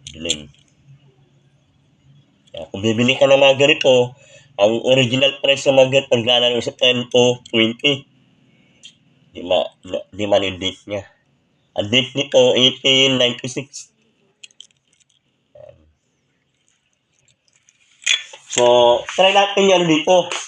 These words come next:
Yung Tesla. Yan, wala akong cameraman, kaya ako lang. Hindi, wal-, hindi, hindi ako marunong edit.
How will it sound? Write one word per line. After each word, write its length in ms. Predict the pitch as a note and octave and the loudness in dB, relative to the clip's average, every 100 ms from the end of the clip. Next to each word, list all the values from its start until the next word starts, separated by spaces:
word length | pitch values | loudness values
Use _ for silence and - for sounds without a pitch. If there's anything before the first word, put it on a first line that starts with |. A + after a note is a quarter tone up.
| - _ _ - - - _ | -18 _ _ -20 -20 -20 _
Yung 480 | B2 C#3 C#3+ C#3+ - | 0 2 4 2 -2
Tesla. 560 | D3 C3+ D3+ D#3+ C#3+ - _ _ - - - _ _ - - - _ - | -4 -2 0 2 2 -2 _ _ -12 -12 -12 _ _ -16 -16 -18 _ -4
Yan, 320 | G2 F#2+ G2+ | -2 -2 0
wala 160 | A#2+ C3 | 0 0
akong 240 | C#3+ C#3 C3+ | 0 -2 0
cameraman, 640 | C3 C3+ D3 D3 C3+ B2+ | 0 0 0 0 0 0
kaya 480 | C#3 C3 C3 B2+ B2 | 0 4 4 4 2
ako 160 | A#2+ B2 | 2 2
lang. 240 | A#2 A2 | 2 0
Hindi, 400 | G#2 - G#2+ B2 | -8 -12 -4 0
wal-, 320 | B2+ C3+ C3+ | 2 0 0
hindi, 320 | C3 B2 A2+ | 0 0 -2
hindi 60 | A#2 | -2
ako 100 | A#2 B2 | -2 0
marunong 240 | B2 A#2+ | 0 0
edit. 340 | D3 C#3+ C3+ | 0 2 0